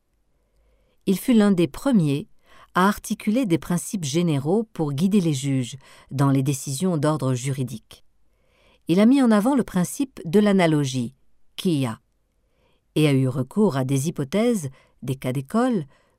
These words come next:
pour étayer ses remarques. Le rite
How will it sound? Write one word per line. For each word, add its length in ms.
pour 160
étayer 400
ses 140
remarques. 580
Le 160
rite 320